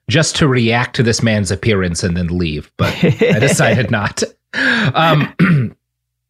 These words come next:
Speaker 1: Pekka Juhani Nygard was born in Helsinki, Finland on July twenty-fourth, nineteen forty-one.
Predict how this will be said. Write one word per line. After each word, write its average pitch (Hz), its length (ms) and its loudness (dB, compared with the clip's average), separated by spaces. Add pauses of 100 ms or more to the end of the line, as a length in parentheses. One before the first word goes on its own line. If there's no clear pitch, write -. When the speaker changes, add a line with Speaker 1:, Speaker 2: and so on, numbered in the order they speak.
Speaker 1:
Pekka 196 500 0
Juhani 156 840 0
Nygard 101 600 0
was 98 160 -2
born 107 340 0
in 104 100 -2
Helsinki, 139 680 -2
Finland 80 560 -2 (320)
on 110 140 2
July 110 340 0
twenty-fourth, 147 720 -2
nineteen 120 640 -2
forty-one. 92 800 0